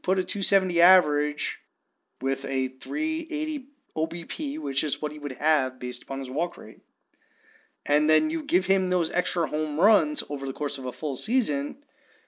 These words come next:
you're looking at a guy with twenty-seven homers. Two seventy, three eighty O B P, twenty-seven homers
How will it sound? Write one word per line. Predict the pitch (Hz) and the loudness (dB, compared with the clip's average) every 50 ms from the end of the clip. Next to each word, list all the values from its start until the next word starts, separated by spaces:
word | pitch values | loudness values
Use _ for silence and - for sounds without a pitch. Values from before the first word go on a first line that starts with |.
| _ _ _ - | _ _ _ -6
you're | - 139 147 | -2 0 0
looking | 151 147 - 156 | 0 2 2 2
at | 160 160 | 2 4
a | 160 | 4
guy | 147 143 156 | 4 4 4
with | 156 156 | 4 2
twenty-seven | - - 160 160 147 - 196 190 180 | 0 -2 -2 0 0 2 0 2 4
homers. | 180 240 285 220 135 113 - - - - _ _ _ _ _ _ _ - | 6 6 6 6 4 -2 -6 -10 -12 -12 _ _ _ _ _ _ _ -12
Two | - - 196 190 | -8 -4 -2 2
seventy, | - 185 180 175 180 180 185 185 185 180 - - | 4 6 6 4 4 0 -2 -4 -4 -6 -10 -10
three | - 147 175 185 190 | -6 -2 0 2 2
eighty | 190 185 180 180 175 | 2 2 2 2 2
O | 175 175 | 2 2
B | 180 180 175 | 0 -4 -8
P, | - - 175 160 | -8 -8 -8 -6
twenty-seven | - - - 156 160 185 180 - 185 180 175 165 | -6 -6 -4 -4 -4 -2 -2 0 0 0 0 0
homers | 143 160 165 170 170 170 165 - | -2 -2 -2 0 -2 -2 -2 -4